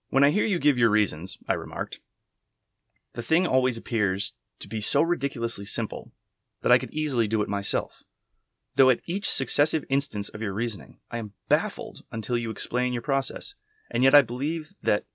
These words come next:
my eyes are as good as yours." "Quite so," he answered, lighting a cigarette and throwing himself into an armchair. "You see, but you do not observe. The distinction is clear. For example,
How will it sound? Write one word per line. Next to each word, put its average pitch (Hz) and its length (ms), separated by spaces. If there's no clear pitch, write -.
my 101 240
eyes 107 340
are 110 140
as 107 120
good 123 100
as 135 100
yours." - 440
"Quite 156 240
so," 104 280
he 104 200
answered, - 380
lighting 101 260
a - 20
cigarette 95 440
and 101 100
throwing 101 220
himself 98 340
into 104 300
an 95 60
armchair. 95 340
"You 120 140
see, 170 340
but 98 200
you 104 40
do 101 100
not 98 140
observe. 92 460
The 104 100
distinction 107 380
is - 80
clear. - 320
For 123 160
example, 131 460